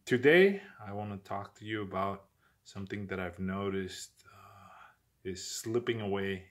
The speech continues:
and changing. Nothing as simple as a handshake. When you grab somebody's hand, it should clasp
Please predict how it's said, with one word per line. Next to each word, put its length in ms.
and 180
changing. 540
Nothing 600
as 100
simple 640
as 540
a 80
handshake. 720
When 220
you 120
grab 500
somebody's 480
hand, 420
it 100
should 300
clasp 600